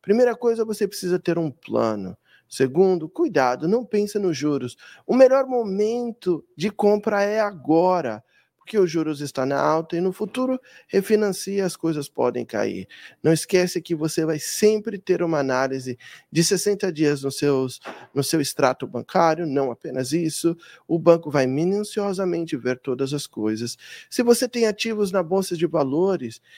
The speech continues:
seria muito interessante você ter contas internacionais, porque essas contas facilitam ter os documentos já em inglês. Você vai precisar ter uma conta nos Estados Unidos,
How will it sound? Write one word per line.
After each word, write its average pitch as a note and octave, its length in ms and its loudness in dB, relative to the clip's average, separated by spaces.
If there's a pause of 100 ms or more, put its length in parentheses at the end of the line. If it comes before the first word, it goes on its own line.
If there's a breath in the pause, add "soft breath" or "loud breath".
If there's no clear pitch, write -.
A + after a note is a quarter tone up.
(140 loud breath)
seria D3 260 2
muito F3 220 0
interessante D#3 480 -2
você C3+ 200 -4
ter B2 140 -2
contas D#3 440 0
internacionais, D#3+ 1000 -2 (320 loud breath)
porque F#3 220 2
essas G#3+ 260 0
contas G3+ 480 0
facilitam E3+ 1200 -2 (300 soft breath)
ter E3 160 4
os D#3+ 160 0
documentos D#3 600 -2
já B2 320 2
em C#3+ 160 -2
inglês. B2 720 -4 (320 soft breath)
Você B2 220 0
vai D#3+ 100 4
precisar E3 220 0
ter F3 220 -2
uma E3+ 200 -2
conta A#3 520 2
nos C#3+ 160 -6
Estados B2 340 -2
Unidos, A#2 580 -4